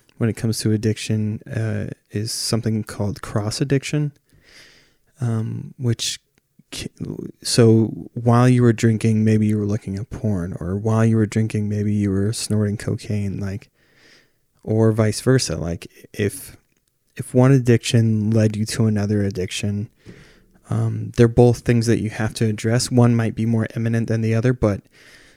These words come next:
um, yeah, cross addiction is something that they, they talked about. Um, another thing in the realm of cross addiction is people in recovery, uh,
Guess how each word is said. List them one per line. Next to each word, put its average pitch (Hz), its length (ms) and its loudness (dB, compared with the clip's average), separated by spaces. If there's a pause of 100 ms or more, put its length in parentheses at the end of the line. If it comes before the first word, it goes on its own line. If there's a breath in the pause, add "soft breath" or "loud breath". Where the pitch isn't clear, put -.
(240 soft breath)
um, 110 480 -4 (1700)
yeah, 110 220 -2
cross 117 320 -2
addiction 107 320 -4
is 107 100 -4
something 107 260 -2
that 104 140 -6
they, 104 340 -6
they 110 120 -2
talked 107 340 -6
about. 107 340 -2 (960 soft breath)
Um, 110 540 -2 (560)
another 123 320 4
thing 113 640 0 (540)
in 127 240 4
the 117 100 4
realm 107 240 2
of 107 120 -2
cross 107 340 -4
addiction 110 340 -2
is 107 100 -2
people - 360 2
in 117 260 2
recovery, 107 800 0 (960 soft breath)
uh, 107 360 -6